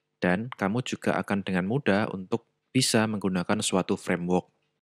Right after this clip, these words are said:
Bonus. Sangat disarankan kalian untuk belajar H T M L terlebih dahulu sebelum belajar P H P. Karena H T M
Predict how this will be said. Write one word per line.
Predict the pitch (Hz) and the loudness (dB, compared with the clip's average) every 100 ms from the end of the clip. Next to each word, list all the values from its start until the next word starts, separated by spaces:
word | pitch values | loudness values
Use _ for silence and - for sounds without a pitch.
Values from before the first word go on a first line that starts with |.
| _ _ _ _ _ | _ _ _ _ _
Bonus. | 110 95 85 - - _ _ _ _ - | 2 2 0 -2 -4 _ _ _ _ -8
Sangat | - 135 | -2 0
disarankan | 127 143 151 139 - 92 104 - _ | 2 4 4 2 -2 -6 -6 -14 _
kalian | 104 101 113 135 | -2 0 2 0
untuk | 113 - - | -2 -4 -4
belajar | - 104 - 101 | -2 0 0 0
H | 110 - | 0 4
T | 117 120 | 2 4
M | |
L | 117 123 | 2 2
terlebih | - 117 107 107 | 2 0 0 0
dahulu | 107 117 135 95 _ _ | 2 4 4 2 _ _
sebelum | - 101 - 110 | -6 -6 -4 -4
belajar | 110 101 101 - | -2 -2 -2 -2
P | 113 | 0
H | 127 - | 2 4
P. | 120 113 _ _ _ - - _ - | 2 0 _ _ _ -20 -20 _ -4
Karena | 101 123 | -2 0
H | 110 - | -2 0
T | |
M | 95 | 0